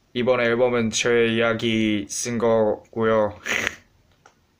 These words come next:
저에 대한 이야기를 약간 대중들에게 많이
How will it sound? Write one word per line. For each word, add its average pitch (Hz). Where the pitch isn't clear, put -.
저에 120
대한 117
이야기를 110
약간 107
대중들에게 101
많이 92